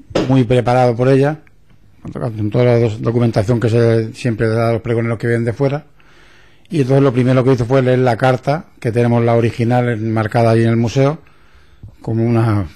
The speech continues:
prenda de oro, y como, conmovió bastante al,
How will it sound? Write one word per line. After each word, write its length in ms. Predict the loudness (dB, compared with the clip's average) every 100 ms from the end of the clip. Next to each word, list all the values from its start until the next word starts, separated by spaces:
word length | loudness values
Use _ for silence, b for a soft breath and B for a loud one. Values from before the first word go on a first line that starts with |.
| -2
prenda 280 | 0 2
de 140 | 2 2
oro, 260 | 2 0 b b b b b b b _
y 220 | -6 -2 0
como, 500 | 2 2 2 0 0
conmovió 360 | 0 2 4
bastante 400 | 4 2 0 2
al, 520 | 2 4 2 0 -2